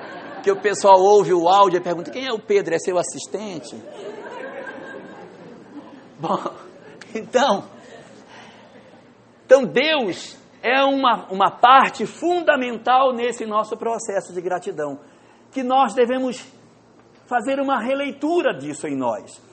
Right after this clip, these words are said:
Ao invés de nós dizermos assim, "Nossa, mas, puxa vida, por que que Deus não me fez diferente?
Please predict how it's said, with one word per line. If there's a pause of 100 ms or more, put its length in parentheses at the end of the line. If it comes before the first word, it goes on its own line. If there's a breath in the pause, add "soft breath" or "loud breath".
(200 loud breath)
Ao
invés
de
nós
dizermos
assim,
"Nossa,
mas, (600 loud breath)
puxa
vida,
por
que
que
Deus
não
me
fez
diferente?